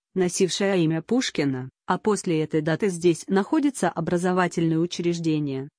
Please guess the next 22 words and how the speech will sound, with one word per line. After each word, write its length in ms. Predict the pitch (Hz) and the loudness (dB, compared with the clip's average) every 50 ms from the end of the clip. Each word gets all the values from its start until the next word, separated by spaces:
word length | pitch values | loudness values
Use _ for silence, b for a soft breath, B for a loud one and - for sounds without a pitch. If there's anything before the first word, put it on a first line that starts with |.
| _ - | _ -4
дающее 560 | 185 165 185 175 175 175 170 - - - 160 | 0 2 2 4 4 2 2 0 -2 -4 -4
профессиональное 880 | - - - 233 - 180 - - 190 175 175 175 165 156 151 151 151 147 | -4 -4 -4 -4 -4 -4 -2 0 0 2 2 4 4 2 2 2 2 0
образование 720 | 147 143 - 160 147 175 170 165 214 254 247 208 175 165 165 | 0 -2 -2 -2 0 0 0 0 2 2 2 2 2 2 0
выпускникам 800 | 170 190 - 226 226 - - 190 180 160 - - 165 160 160 | 0 -2 -2 -4 -6 -4 0 0 0 0 0 0 0 0 0
школ. 460 | 160 - - - - 160 147 139 135 - _ _ _ _ _ _ _ _ _ _ _ - | -2 -6 -6 -4 -4 -2 -2 -4 -6 -10 _ _ _ _ _ _ _ _ _ _ _ -4
История 520 | 202 190 - - - 233 233 208 208 196 185 | -4 -4 -2 0 2 2 4 4 4 2 0
Санкт-Петербургского 1120 | - - 175 170 175 165 - - 180 170 - 165 160 160 180 247 247 - - - 175 165 | 0 0 0 2 0 0 -2 -6 -6 -2 -2 -2 -2 0 -2 -2 -2 -4 -4 -6 -4 -4
колледжа 540 | 170 - 196 185 202 196 180 165 160 180 180 | -4 -2 0 2 4 4 4 2 2 0 -2
управления 640 | 175 - 175 170 165 202 233 269 262 220 180 160 156 | 0 0 -2 -2 0 2 2 4 4 4 4 2 2
и 40 | |
экономики 560 | 156 - 175 170 185 220 247 247 190 175 - 190 | 0 0 0 2 2 4 4 2 2 2 2 2
Александровский 960 | 175 170 180 175 - - - 180 165 165 156 165 165 - - - - 170 | 2 2 2 0 -2 0 0 2 2 2 0 0 -4 -4 -6 -4 -2 -2
лицей 400 | 156 156 156 - - - 269 277 | 0 0 -2 -4 -2 0 2 4
начинается 640 | 277 254 247 - - 226 208 202 196 190 190 - - 175 | 4 2 2 0 0 0 2 2 2 2 0 0 -4 -4
с 60 | - | -4
семнадцатого 880 | - - 175 170 185 185 170 165 - - 160 - 190 180 190 180 175 | -2 -2 0 2 2 2 2 0 0 -2 -4 -2 -2 0 2 2 2
августа 400 | 160 147 156 160 160 - - 170 | 0 -2 -4 -6 -6 -4 -4 -4
тысяча 400 | - - 202 - - 175 - - | -2 -2 -2 -2 -2 -6 -4 -4
девятьсот 460 | 165 165 170 175 170 - 180 170 160 - | -2 -2 -2 -2 -2 -2 -2 -2 -2 -2
сорок 320 | - 180 170 165 165 - | -2 -2 -2 -2 -2 -2
пятого 400 | - 175 165 156 - 147 151 147 | -2 -2 -2 -2 -2 -2 -4 -2
года, 400 | 151 208 247 269 208 175 151 - | 0 2 2 2 2 2 0 -2